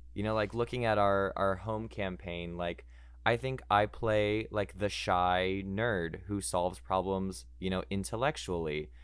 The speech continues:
or, like, who is just, like, very aware of her surroundings, versus Zoe probably plays,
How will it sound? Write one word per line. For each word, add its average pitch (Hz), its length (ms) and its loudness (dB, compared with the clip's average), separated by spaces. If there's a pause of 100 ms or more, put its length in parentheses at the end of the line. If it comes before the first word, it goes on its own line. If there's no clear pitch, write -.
(360)
or, 104 160 4
like, 95 300 0
who 107 280 0
is 101 240 -2
just, 98 200 -8
like, 101 160 -2
very 101 240 2
aware 92 440 2
of 87 100 -4
her 95 140 -2
surroundings, 92 680 -2
versus 95 300 -2
Zoe 98 380 2
probably 92 280 0
plays, 90 500 -2